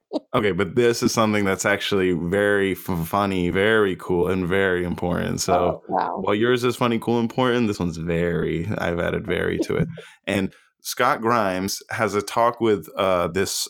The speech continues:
Speaker 1: uh, Kalon, and in this conversation, he says that he's from New Jersey, right? And I'm thinking, "Okay,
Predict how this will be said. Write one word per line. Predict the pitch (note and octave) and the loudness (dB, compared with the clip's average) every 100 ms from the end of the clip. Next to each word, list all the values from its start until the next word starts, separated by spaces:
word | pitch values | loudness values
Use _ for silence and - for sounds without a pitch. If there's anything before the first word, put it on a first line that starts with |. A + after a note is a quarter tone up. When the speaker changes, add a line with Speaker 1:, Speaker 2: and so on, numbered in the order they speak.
| - | -4
Speaker 1:
uh, | G#2 F2+ E2+ F2+ - - | -2 0 0 -2 -6 -6
Kalon, | A#2 A#2+ A2+ F2 F2+ - _ _ _ | -2 0 2 0 -2 -4 _ _ _
and | G#2+ G#2 | -2 -2
in | A2 A#2+ | 2 2
this | B2 - | 2 -2
conversation, | - A2+ A2 - C3 - F#2 F2+ - _ _ | -4 -4 -2 -2 -2 0 -2 -2 -4 _ _
he | A2 A2+ A2+ | 0 2 0
says | A2+ G2 F#2+ | 0 -2 0
that | F#2+ - | -2 -4
he's | G2+ G2 | -2 0
from | - F#2+ F#2+ | 0 -2 0
New | G#2 | 0
Jersey, | G#2 C#3 F#3+ C3 F2 - - _ _ _ _ | 0 2 2 0 -4 -8 -16 _ _ _ _
right? | F#2 G#2 F#3+ - _ _ _ _ _ _ _ _ - | -2 0 -2 -4 _ _ _ _ _ _ _ _ -6
And | G#2 G2 F#2+ F#2 - _ | 0 0 0 -2 -8 _
I'm | - G#2+ | -6 -4
thinking, | A2 G2+ G2+ E2+ | -2 -2 -2 -2
"Okay, | G2+ A#2 A2+ F#2 G2 | -2 -4 -2 0 0